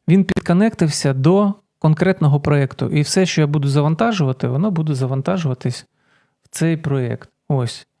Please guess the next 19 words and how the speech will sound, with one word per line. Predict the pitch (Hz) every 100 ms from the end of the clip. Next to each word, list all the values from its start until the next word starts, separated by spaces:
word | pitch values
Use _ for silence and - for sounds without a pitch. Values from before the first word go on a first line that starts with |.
| _ _
І, | 220 247 202 - 156
наприклад, | 151 165 165 151 131
у | 156
мене | 170 147 139
є | 131
темплейт, | 123 135 143 196 240 240 - _ _ _
Field | 170 143 160
Region | 147 139
Types, | 131 143 135 -
я | 160 208
натискаю | 170 143 143 - 151 147 135 - _ -
Insert. | 151 - 117 - - _ _ - _ _ _ _ _ _
Ну, | 233 208 -
сам | - 214 208
файл | 214 202 170
темплейт, | 180 170 226 285 277 - _ _ -
він, | 156 190 214 - - _ -
бачите, | 170 170 190 170 151
зараз, | 143 156 143 - -